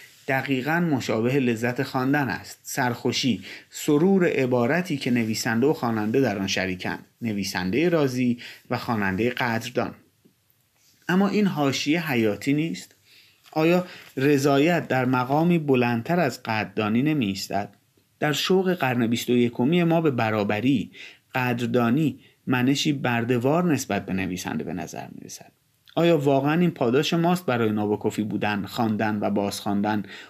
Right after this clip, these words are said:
افتادن دنبال هر پروانه و هر شاعر مدت‌ها پیش ناپدید شده روز؟ نابوکوف اینطور فکر می‌کرد. حس می‌کرد آنچه به خواننده‌اش و به خصوص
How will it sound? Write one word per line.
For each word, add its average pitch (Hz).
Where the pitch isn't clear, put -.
افتادن 131
دنبال 139
هر 165
پروانه 120
و 131
هر 139
شاعر 135
مدت‌ها 113
پیش 113
ناپدید 113
شده 104
روز؟ 107
نابوکوف 127
اینطور 113
فکر -
می‌کرد. -
حس 143
می‌کرد 151
آنچه 175
به 139
خواننده‌اش 98
و 131
به 151
خصوص 170